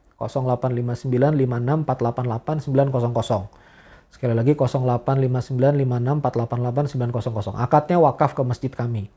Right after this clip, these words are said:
Jadi transfer ke yayasan, akadnya wakaf. Nanti kemudian, eh, berbonus bisnis klinik selama satu tahun. Ya, jadi, eh, kami, saya sama Kang Dewa sepakat,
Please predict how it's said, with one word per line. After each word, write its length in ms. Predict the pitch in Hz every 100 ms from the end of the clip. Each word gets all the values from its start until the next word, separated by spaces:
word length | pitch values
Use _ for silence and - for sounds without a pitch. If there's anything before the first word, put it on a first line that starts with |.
| -
Jadi 160 | 101 117
transfer 320 | - 120 - -
ke 80 |
yayasan, 560 | 117 110 107 - 143 -
akadnya 400 | - 113 - 107
wakaf. 400 | 104 - 170 180 - - - - - -
Nanti 320 | 120 113 135 127
kemudian, 800 | 127 123 120 131 147 156 151 - - -
eh, 560 | 120 113 113 110 110 110
berbonus 880 | 120 135 131 127 131 170 - - - -
bisnis 400 | 135 120 135 127
klinik 320 | 135 120 147
selama 320 | - 131 135
satu 160 | 127 123
tahun. 400 | 131 120 104 104 - _ -
Ya, 240 | 104 101 110
jadi, 240 | 135 127 - - - - - _ _ _ -
eh, 380 | 117 117 113 110 -
kami, 400 | 117 131 143 139
saya 160 | 131
sama 240 | 123 123 123
Kang 240 | 127 120
Dewa 160 | 120 123
sepakat, 560 | - 107 - 139 -